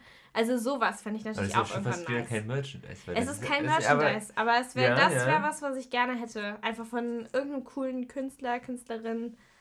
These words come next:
Speaker 1: äh, ein Instrument.
Speaker 2: Ja, das finde ich gut.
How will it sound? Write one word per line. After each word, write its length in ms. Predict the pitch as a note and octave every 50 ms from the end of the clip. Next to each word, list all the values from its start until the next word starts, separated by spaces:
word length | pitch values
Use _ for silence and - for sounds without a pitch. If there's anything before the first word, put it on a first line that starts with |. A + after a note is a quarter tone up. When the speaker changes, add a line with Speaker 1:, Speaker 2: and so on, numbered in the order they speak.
| _ _ _ _ _ _ -
Speaker 1:
äh, 480 | - G#3+ G#3+ G#3+ G#3+ G#3+ G#3 G#3 G#3 - - - _ _ _ _ _ _ _ _ _ _ _
ein 160 | - A3 A3+
Instrument. 600 | A3+ A#3 A3+ - - - A3+ A3+ G#3+ G3 F#3 F#3+ - - _ _ _ _ _ _ _ _ _ _ _ _ _ _ _ _ _ _ _ _ _ _ _ _ _ _ _ - -
Speaker 2:
Ja, 100 | C3 C#3
das 120 | C3+ -
finde 160 | - C#3 C3+ C3+
ich 100 | - -
gut. 160 | - -